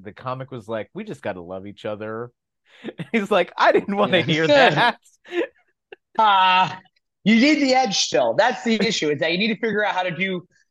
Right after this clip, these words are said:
Speaker 2: G-rated material with an edge, which is, like,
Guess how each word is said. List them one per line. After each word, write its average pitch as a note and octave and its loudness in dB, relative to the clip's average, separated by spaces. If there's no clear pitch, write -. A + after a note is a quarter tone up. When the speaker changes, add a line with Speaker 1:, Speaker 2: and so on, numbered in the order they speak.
Speaker 2:
G-rated G#3 -2
material F#3+ -2
with E3 -4
an D#3 -6
edge, C#3+ -4
which D#3 -8
is, D#3 -6
like, D3 -10